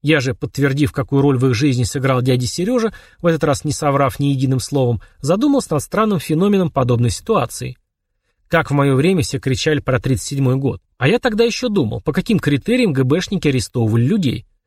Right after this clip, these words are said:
Но ведь не по телефонной книге в самом деле. Оказывается, вот так и арестовывали, по доносам коллег и друзей. Кто-то хотел комнату в коммуналке получить, кто-то, убрав начальника, сам на его место метил, кто-то вообще доносил из любви к искусству.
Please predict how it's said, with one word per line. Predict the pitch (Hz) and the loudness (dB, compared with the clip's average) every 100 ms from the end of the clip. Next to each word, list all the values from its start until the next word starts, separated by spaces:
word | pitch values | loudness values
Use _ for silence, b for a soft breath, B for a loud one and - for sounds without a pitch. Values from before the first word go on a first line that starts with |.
| b b | b b
Но | b | b
ведь | 170 165 | 0 0
не | 156 | -2
по | 147 | -2
телефонной | 156 143 - 233 247 | 0 0 2 0 0
книге | - 131 98 | 0 0 0
в | 87 | -2
самом | 156 208 160 | -2 -2 -2
деле. | 120 - - _ _ | -4 -6 -12 _ _
Оказывается, | - 151 285 262 254 190 | -4 0 0 0 -2 -4
вот | 180 | -2
так | 247 240 | -2 2
и | |
арестовывали, | 247 220 - 160 143 139 | 0 0 -2 0 2 -2
по | - | -2
доносам | 151 160 180 - | 0 0 -2 -4
коллег | 135 135 147 202 | -2 0 0 0
и | |
друзей. | 196 190 120 110 123 - _ _ | 0 0 0 -2 -6 -14 _ _
Кто-то | - - 294 | -6 -2 0
хотел | 220 175 156 131 | 0 0 0 0
комнату | - 233 208 | 0 0 0
в | 160 | -6
коммуналке | - 175 170 165 - | -2 2 2 2 -2
получить, | - 147 139 147 | -4 -2 -2 -4
кто-то, | - 277 - | -4 -2 0
убрав | 156 147 139 - | 2 2 0 0
начальника, | 139 - 233 185 - | -2 0 0 -2 -4
сам | - 131 | -2 0
на | 131 | 2
его | 127 | 2
место | 135 226 - | 2 0 -2
метил, | 202 202 185 175 B B | -2 -2 -2 -6 B B
кто-то | B 269 196 | B -2 0
вообще | 160 - 240 | 0 0 -2
доносил | 180 151 131 - 220 | 0 2 0 0 -2
из | 180 | 0
любви | 123 110 123 | 0 0 0
к | - | -2
искусству. | 214 - 131 - 123 131 | -6 -6 -10 -8 -10 -12